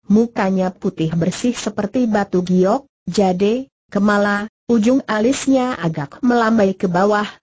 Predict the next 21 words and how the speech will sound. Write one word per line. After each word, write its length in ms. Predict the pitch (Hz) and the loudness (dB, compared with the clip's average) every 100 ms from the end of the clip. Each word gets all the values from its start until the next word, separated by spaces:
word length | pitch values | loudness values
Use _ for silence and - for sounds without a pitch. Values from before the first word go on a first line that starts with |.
| _ - | _ 0
hidungnya 560 | 190 214 220 185 226 | 2 4 2 0 -2
seperti 560 | - 220 202 196 240 247 | -4 -4 -4 -4 -2 -2
paru 320 | 220 214 247 | 0 -2 0
elang, 560 | 208 208 208 208 214 - - | 0 0 0 -2 -4 -8 -6
bibir 400 | 190 233 277 302 | 0 2 2 0
tebal, 560 | - 220 226 240 254 - _ | -2 0 2 0 -2 -8 _
nafsu 560 | 180 180 175 - 294 254 | 0 0 -2 -4 -2 0
berahinya 560 | 190 202 190 202 214 190 | 2 0 0 0 0 0
besar, 560 | 196 - 226 226 240 - _ 190 | -2 0 0 0 -2 -8 _ 2
dua 320 | 214 202 - | 4 2 2
ujung 400 | 220 190 185 180 | 0 2 2 2
bibir 400 | 226 262 294 - | 2 2 0 0
terdapat 480 | 220 190 175 214 - | 0 0 -2 -4 -2
tahi 320 | 208 202 214 | -2 0 0
lalat 320 | 226 170 160 - | 2 0 -2 -4
kecil, 480 | 185 - 240 240 247 _ - | -6 0 2 2 -2 _ -10
tepat 320 | 208 180 185 | -4 -4 -4
di 160 | 226 262 | -2 -2
tengah 320 | 185 190 226 | 0 -2 -2
alisnya 560 | - 214 269 - 226 226 | -2 0 0 0 -2 0
terdapat 560 | 214 208 180 - 180 | 0 0 0 0 -4